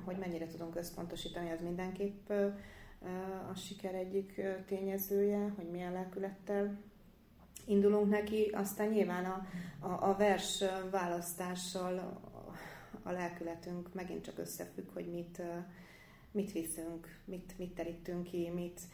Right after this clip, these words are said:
mivel feszülünk ki őszintén, szoktam ezt használni, hogy őszintén kifeszülve a világ elé, a világgal szemben, mert, ö, mert hát ezt tesszük. És, ö, igen, a legutolsó versem az egy kortárs I-, Izsózita, ö,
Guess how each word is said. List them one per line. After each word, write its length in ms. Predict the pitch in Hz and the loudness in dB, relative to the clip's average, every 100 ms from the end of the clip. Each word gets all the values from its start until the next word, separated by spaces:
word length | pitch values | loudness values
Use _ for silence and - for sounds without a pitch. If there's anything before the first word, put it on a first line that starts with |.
| - - - | -16 -2 8
mivel 280 | 202 185 | 10 10
feszülünk 500 | 185 202 - 185 180 180 | 10 4 4 0 -2 -2
ki 160 | 190 | -2
őszintén, 540 | 185 175 185 180 196 190 | -2 -2 -2 -2 -2 -2
szoktam 380 | 190 185 196 190 | -4 -6 -6 -6
ezt 180 | 180 | -6
használni, 540 | 202 - - 190 190 180 | -6 -8 -6 -6 -6 -6
hogy 140 | 190 | -6
őszintén 480 | - - 202 196 196 | -6 -6 -6 -6 -6
kifeszülve 640 | 196 - - - 196 196 | -8 -8 -8 -6 -6 -6
a 100 | 202 | -6
világ 360 | - - 208 202 - - - | -6 -6 -6 -8 -12 -18 -10
elé, 520 | - 196 208 220 220 220 | -4 -2 0 -2 -2 -6
a 40 | |
világgal 500 | 190 190 190 196 196 | -6 -8 -8 -4 -4
szemben, 500 | 202 214 214 208 214 214 | -4 -4 -4 -2 -2 -2
mert, 360 | 202 196 196 - | -2 -4 -8 -10
ö, 40 | 214 214 202 | -8 -6 -8
mert 160 | 208 208 | -8 -8
hát 160 | - | -8
ezt 200 | 180 - | -8 -8
tesszük. 460 | 196 - - 202 208 - - - - - - - - - | -10 -8 -4 -4 -6 -16 -18 -20 -20 -20 -20 -20 -20 -16
És, 500 | - 202 202 202 - | -2 2 4 2 0
ö, 420 | 196 196 196 196 196 196 | 0 2 2 2 0 -2
igen, 240 | 202 196 | -4 -4
a 60 | 190 | -4
legutolsó 600 | 196 185 190 190 190 196 | -4 -4 -8 -8 -4 -4
versem 400 | 185 190 190 190 190 | -4 -8 -10 -10 -8
az 80 | 196 | -8
egy 180 | 196 - | -8 -10
kortárs 580 | 202 196 - 190 185 - 196 | -12 -12 -10 -8 -8 -8 -6
I-, 200 | 196 - | -6 -4
Izsózita, 760 | 202 190 185 196 202 196 190 - - - - - - - | -6 -4 -4 -4 -4 -4 -6 -10 -20 -20 -20 -20 -20 -20
ö, 40 | - | -12